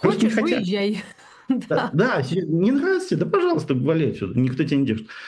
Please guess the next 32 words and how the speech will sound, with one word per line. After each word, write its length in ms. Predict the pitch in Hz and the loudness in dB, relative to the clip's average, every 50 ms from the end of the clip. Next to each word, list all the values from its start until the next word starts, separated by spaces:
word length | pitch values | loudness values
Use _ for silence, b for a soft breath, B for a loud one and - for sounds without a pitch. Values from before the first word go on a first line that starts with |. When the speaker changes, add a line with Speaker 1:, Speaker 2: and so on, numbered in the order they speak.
| B B B B | B B B B
Speaker 1:
Не, 300 | - - - 165 165 165 - - | -14 -8 -2 0 0 0 0 2
не 120 | 262 254 | 0 0
хотят 480 | 247 - 339 349 - 339 339 262 131 110 | 2 0 -2 -2 0 0 0 0 -2 -4
же 120 | 95 - | -6 -8
просто, 280 | - - - 85 87 - | -10 -10 -10 -10 -8 -2
просто 320 | - 180 220 226 - - 165 | 0 0 0 0 0 -2 0
не 80 | 160 | 0
хотят. 520 | 160 160 170 160 - 160 120 98 - - - _ _ - - | 0 -2 -4 -4 -4 -4 -4 -4 -6 -12 -16 _ _ -12 -6
Никому 680 | - - 107 123 123 131 139 151 160 160 170 185 185 185 | -2 0 2 2 2 2 2 0 0 0 0 0 0 0
это 140 | 165 165 | 0 0
не 100 | 156 156 | 2 2
интересно. 540 | 156 160 160 165 156 147 117 98 95 - 110 | 2 2 2 0 0 0 0 0 0 -2 -4
Все 140 | 110 110 - | -4 -2 -4
считают, 240 | - - - 214 214 | -4 0 0 0 0
что 80 | - | 2
это 80 | 156 120 | 0 0
блажь 360 | 104 95 104 104 113 127 127 | 2 2 0 0 0 -2 -2
какая-то, 300 | - 110 110 101 85 101 | -2 -2 -2 -2 -4 -6
херня 400 | 107 - - - 95 87 95 101 | -6 -4 -4 -2 -2 0 -2 -2
на 100 | 104 92 | -2 -2
палочке, 420 | - - 90 92 90 - - - 98 | -2 0 0 0 -2 -4 -4 -6 -6
и 40 | |
как 180 | 95 - 104 98 | -4 -4 -2 0
никому 320 | 107 110 110 110 120 117 | 0 0 2 2 0 0
это 100 | 113 110 104 | 0 0 0
не 100 | 104 117 | 0 0
нужно, 320 | 151 208 220 - 127 110 | 2 0 0 0 0 -2
от 80 | 107 113 | 0 -2
этого 220 | 117 113 110 104 | -4 -2 -2 -4
только 180 | - 110 - 95 | -4 -4 -4 -4
одни 120 | 95 101 | -2 -2
проблемы. 600 | 98 98 98 101 110 123 156 196 202 185 147 - | -2 -2 -2 -2 0 0 0 0 0 0 -2 -2